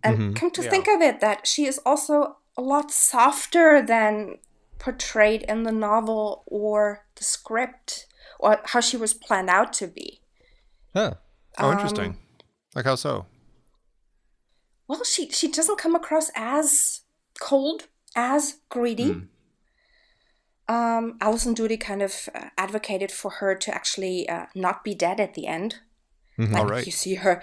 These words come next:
Speaker 1: you see her hand coming up from the crevice, but, um,
Speaker 4: <laughs>
Speaker 1: they didn't do that. But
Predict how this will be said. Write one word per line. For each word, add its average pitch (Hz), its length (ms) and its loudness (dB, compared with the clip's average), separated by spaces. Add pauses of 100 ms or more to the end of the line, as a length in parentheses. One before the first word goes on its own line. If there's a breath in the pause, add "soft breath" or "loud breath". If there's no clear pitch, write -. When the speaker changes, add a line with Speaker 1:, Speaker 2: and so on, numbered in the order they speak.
(160 loud breath)
Speaker 1:
you 185 100 -8
see - 180 -6
her 175 160 -8
hand 175 300 -4
coming 180 320 -8
up 180 140 -8
from 170 200 -6
the 165 60 -10
crevice, 165 540 -12
but, - 180 -10 (680 loud breath)
um, 196 520 6 (400)
Speaker 4:
<laughs> - 420 -20
Speaker 1:
they 214 120 4
didn't 196 240 2
do 190 100 0
that. 175 300 0 (500 soft breath)
But - 240 0